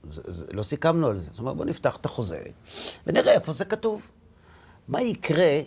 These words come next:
אם באותיות הקטנות אני אגלה שהארנונה מוטלת עליי?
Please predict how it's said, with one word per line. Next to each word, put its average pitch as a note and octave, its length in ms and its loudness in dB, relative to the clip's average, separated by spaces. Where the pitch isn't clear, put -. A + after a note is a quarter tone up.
אם B2+ 360 -2
באותיות A#2+ 520 0
הקטנות D3+ 560 2
אני B2+ 280 4
אגלה G2+ 440 2
שהארנונה A2+ 1000 2
מוטלת A#2+ 760 2
עליי? D#2+ 340 -2